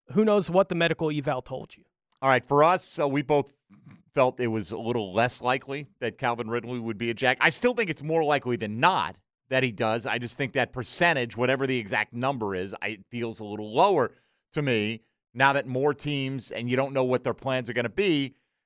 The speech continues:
Speaker 2: can get a little crazy with the, the money chase. Uh, right now, fifty-three percent say it's more likely, with
Speaker 1: Mm-hmm.
Speaker 2: the cap rising more than expected, that both Allen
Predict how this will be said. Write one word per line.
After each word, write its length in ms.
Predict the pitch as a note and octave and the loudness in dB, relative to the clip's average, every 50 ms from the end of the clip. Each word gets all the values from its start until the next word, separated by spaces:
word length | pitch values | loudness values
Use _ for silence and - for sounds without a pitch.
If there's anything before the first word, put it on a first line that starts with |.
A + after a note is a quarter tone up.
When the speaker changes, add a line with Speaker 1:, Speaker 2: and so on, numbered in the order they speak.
| _ _ - | _ _ -4
Speaker 2:
can 140 | C#3+ C3+ C3 | -2 -2 2
get 200 | G#2+ C3+ C3+ C3+ | 2 4 4 4
a 40 | B2+ | 2
little 460 | B2+ C3 B2+ B2+ B2+ C3 B2+ - _ _ _ _ _ | 0 0 0 2 0 0 -2 -6 _ _ _ _ _
crazy 680 | - - D3 C#3 C3 B2 A2 A#2 C3+ C3+ C#3+ C#3+ A#2+ - | -4 -2 0 0 2 0 0 0 -2 -2 -2 -4 -6 -6
with 260 | - B2 A#2+ A#2+ B2 - | -2 -2 -2 -2 0 0
the, 300 | C3 B2 B2+ C3 A#2+ - | 2 2 2 2 0 -4
the 120 | - C3 B2 | -4 -4 -2
money 360 | B2+ D3 G3 A#3 A3+ F3 C3 | 2 2 2 4 2 0 -2
chase. 520 | - - C3+ A2 G2+ G2+ A2+ A#2 - - - _ _ _ _ _ _ - | -2 -2 0 0 0 0 -2 -4 -6 -10 -12 _ _ _ _ _ _ 2
Uh, 320 | A#2+ B2 A#2+ A#2+ A#2+ A#2 | 4 6 6 6 4 4
right 240 | B2 C#3+ D#3+ F3 E3+ | 4 4 2 4 4
now, 160 | E3+ D#3+ D3 | 2 0 0
fifty-three 600 | - - - F#3 F#3 G3 F#3+ E3+ - D#3 E3 D#3+ D3+ | 0 0 0 0 0 -2 -6 -10 -4 -4 -2 -2 -2
percent 400 | - D3 - - D3 C3+ A2 - | -4 -4 -2 0 0 -2 0 0
say 160 | C#3 B2 A#2 | 0 0 0
it's 260 | - - A#2+ - - | -2 -4 -8 -8 -8
more 360 | G2 A2+ B2+ C#3 D3+ E3 D#3+ C#3 | -4 -2 0 2 2 2 2 4
likely, 580 | B2+ A#2+ A2 G#2 - - E2+ C#2+ A#1+ A#1 A#1 _ _ _ - | 4 4 2 2 0 -6 -10 -12 -12 -12 -16 _ _ _ -18
with 100 | C#3 B2 | -12 -10
Speaker 1:
Mm-hmm. 120 | A2+ B2 | -6 -6
Speaker 2:
the 80 | B2 A#2 | -6 -2
cap 340 | - C3+ B2+ A#2+ A#2 - | 2 4 4 4 2 2
rising 460 | A2+ A2+ A#2 A#2 A#2 A2+ G#2+ A2+ G#2+ G#2 | 0 2 4 4 2 2 -2 -4 -4 -2
more 180 | G2+ A2+ A2 | -2 -2 -2
than 100 | G#2 G2+ | -2 -4
expected, 540 | G2+ F2 - - - G#2+ G2+ - - G#2 E2 | -6 -8 -8 -6 -4 -4 -4 -4 -8 -6 -4
that 240 | G#2 F#2+ E2+ D2 _ | -4 -4 -4 -4 _
both 220 | G#2+ G#2+ G#2 - - | -6 -6 -6 -6 -4
Allen 460 | - G2+ G2 G2 G2 G2 F#2 F2+ E2 | 0 0 2 2 2 0 -2 -4 -6